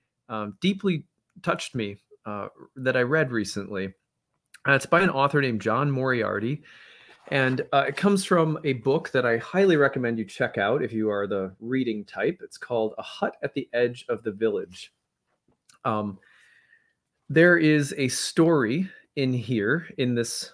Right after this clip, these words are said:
book, called In That Divine Darkness, the Fishing Was Good. This is about a ten-page story. So what I recommend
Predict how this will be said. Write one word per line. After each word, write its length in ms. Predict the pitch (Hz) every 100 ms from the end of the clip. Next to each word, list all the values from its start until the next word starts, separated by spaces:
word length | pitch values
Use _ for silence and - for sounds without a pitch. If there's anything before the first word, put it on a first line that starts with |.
| -
book, 360 | 107 127 147 -
called 340 | - 120 113 -
In 200 | 151 160
That 260 | 147 156
Divine 640 | 120 110 120 143 151 147 113
Darkness, 720 | 113 120 - 98 92 - -
the 80 | -
Fishing 720 | - 143 143 - 135 131 143 -
Was 260 | 104 95
Good. 440 | - 104 87 73 - _ _ _ _ _ - - - - _ _ - _ _ -
This 380 | 151 190 - - -
is 480 | 151 143 131 - -
about 260 | 156 190 269
a 60 | 185
ten-page 920 | - 131 139 151 143 117 107 101 -
story. 580 | - 139 123 104 73 -
So 560 | - - 135 117 110 107 _ _
what 200 | 127 135
I 80 | 170
recommend 720 | 160 170 185 185 117 117 120